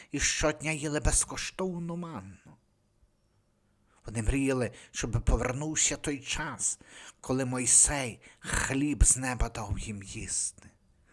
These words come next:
А Ісус відповів їм, що це не Мойсей,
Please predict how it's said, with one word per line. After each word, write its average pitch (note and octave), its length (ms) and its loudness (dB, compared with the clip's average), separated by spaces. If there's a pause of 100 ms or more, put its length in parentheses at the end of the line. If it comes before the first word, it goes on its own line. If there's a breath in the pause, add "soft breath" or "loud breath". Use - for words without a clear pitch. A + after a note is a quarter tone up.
(300 loud breath)
А - 100 -10
Ісус - 420 2
відповів C#3 600 -2
їм, - 120 -16 (360 loud breath)
що - 180 0
це E3 220 6
не F3+ 140 2
Мойсей, E3+ 960 6